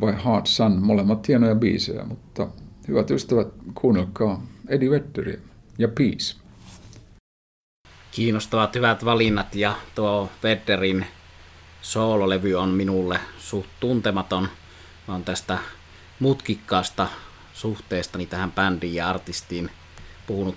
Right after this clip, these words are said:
Speaker 2: täällä ennenkin. Terveisiä vaan entiselle tyttöystävälle, jonka kanssa näitä toisillemme soiteltiin, ja hänellä se oli Pearl Jam ja minulla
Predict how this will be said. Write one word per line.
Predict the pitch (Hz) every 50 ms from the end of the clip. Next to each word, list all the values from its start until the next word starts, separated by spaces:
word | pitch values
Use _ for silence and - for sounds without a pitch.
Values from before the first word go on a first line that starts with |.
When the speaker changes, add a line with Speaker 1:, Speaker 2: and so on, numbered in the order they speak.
| - -
Speaker 2:
täällä | 95 92 92 90
ennenkin. | 85 104 104 98 95 90 87 85 80 - 87 82
Terveisiä | 85 87 85 82 80 87 90 90 - - 107 101 101
vaan | 107 104 104 95 80
entiselle | 95 101 95 - 95 - - 90 92
tyttöystävälle, | - - 98 92 - - 95 87 - - - 85 85 82 87 87
jonka | 87 87 85 - - - - - - - - - - - - - - -
kanssa | - 92 92 90 - - - 87 - -
näitä | 92 92 87 85 - 85 - - - - -
toisillemme | 107 104 98 90 90 92 92 90 92 92
soiteltiin, | - - 107 107 101 98 92 90 85 85 80 - 87 82 85 82 82
ja | 82 80 - - -
hänellä | 95 87 82 80 80 80
se | - 90
oli | 85 87 87
Pearl | 95 - 90 87 85 80 - - -
Jam | 92 90 90 85 85
ja | 82 82 80 - - - - -
minulla | 87 82 82 80 80 80